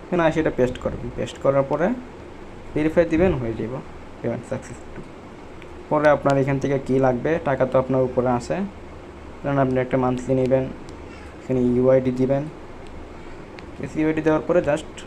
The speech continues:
ওয়ালেট পে, এখানে এসে ইনস্ট্যান্ট পে, আর এটা হচ্ছে ওয়ালেট।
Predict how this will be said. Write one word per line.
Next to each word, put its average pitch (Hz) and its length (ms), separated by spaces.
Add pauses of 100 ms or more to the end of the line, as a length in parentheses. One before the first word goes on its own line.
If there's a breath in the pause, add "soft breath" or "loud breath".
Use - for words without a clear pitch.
(240)
ওয়ালেট 127 380
পে, 110 60
এখানে 139 220
এসে 147 140
ইনস্ট্যান্ট 143 460
পে, 196 80 (840)
আর 139 140
এটা 127 180
হচ্ছে 123 340
ওয়ালেট। 113 300